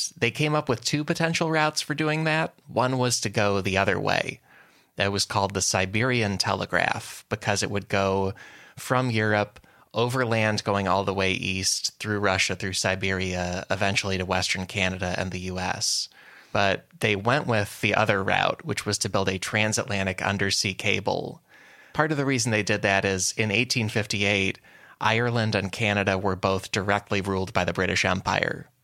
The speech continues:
So the other amazing thing about this cable from Ireland to Canada is it connected Britain to itself politically. Uh, and if they had gone east, they would have gone through a whole bunch of countries,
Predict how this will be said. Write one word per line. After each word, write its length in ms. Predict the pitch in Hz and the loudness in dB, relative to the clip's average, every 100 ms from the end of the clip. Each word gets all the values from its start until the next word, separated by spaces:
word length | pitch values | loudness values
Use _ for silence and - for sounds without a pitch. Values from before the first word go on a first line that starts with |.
| - | -4
So 500 | - 101 95 95 92 - - - - | 0 2 2 0 -4 -10 -20 -20 -2
the 120 | 120 | 2
other 180 | 135 147 | 4 4
amazing 380 | 117 107 110 107 | 4 2 2 0
thing 180 | 104 101 | 0 2
about 220 | 95 - | 2 2
this 140 | 98 | 0
cable 540 | - 104 98 98 92 90 | 0 0 2 2 0 0
from 240 | - 95 | 0 2
Ireland 380 | 98 98 98 95 | 2 2 0 -2
to 40 | |
Canada 640 | - 104 98 95 95 90 95 | -2 0 0 2 2 0 0
is 180 | 104 104 | 0 2
it 140 | 101 | 0
connected 520 | - 107 113 - 98 | 0 2 0 0 -4
Britain 360 | 101 104 104 95 | 0 -2 -2 -4
to 160 | - 98 | -2 -2
itself 640 | - 95 92 - - - _ | 0 0 0 -2 -10 -14 _
politically. 580 | - 107 104 - 90 92 - - - - - | -2 0 0 -2 -2 -4 -10 -20 -20 -20 -6
Uh, 40 | - | 0
and 360 | 101 98 107 | 2 2 2
if 120 | 104 - | 2 2
they 100 | 104 | 0
had 140 | 101 | 2
gone 500 | 107 104 101 101 95 - | 2 4 2 0 -4 -4
east, 280 | 160 160 - | -2 0 0
they 80 | 123 | 0
would 120 | 110 | 2
have 60 | 107 | 2
gone 180 | 107 101 | 2 2
through 100 | 95 | -2
a 40 | |
whole 280 | - 139 131 | 0 0 2
bunch 240 | 117 104 | 2 2
of 60 | 117 | -2
countries, 600 | 107 98 101 95 95 | -2 0 0 0 0